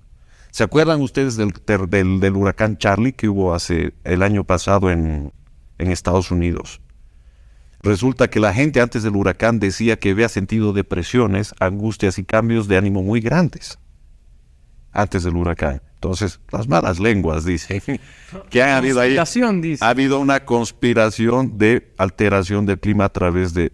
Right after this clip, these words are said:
Speaker 1: ondas escalares para alterar y provocar este huracán.
Speaker 2: Está comprobado que tú puedes afectar el humor de la pers-, de las personas de un cuarto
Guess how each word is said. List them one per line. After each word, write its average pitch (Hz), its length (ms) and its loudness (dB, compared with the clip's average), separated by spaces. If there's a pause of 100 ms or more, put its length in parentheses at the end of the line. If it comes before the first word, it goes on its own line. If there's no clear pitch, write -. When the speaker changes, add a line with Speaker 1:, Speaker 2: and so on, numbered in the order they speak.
(100)
Speaker 1:
ondas 92 400 -2
escalares 80 720 -2 (420)
para 98 180 4
alterar 98 540 2
y 92 100 -4
provocar 85 540 -2
este 73 220 -8
huracán. 80 460 -6 (720)
Speaker 2:
Está 214 180 -2
comprobado 196 380 -2
que 202 100 -6
tú 202 120 -8
puedes 202 360 0
afectar 160 420 0
el 139 160 -2
humor 160 260 -2
de 151 100 -2
la 131 140 -4
pers-, - 260 -10
de 131 140 0
las 131 160 -2
personas 165 300 -2
de 170 80 -2
un 180 80 0
cuarto - 520 0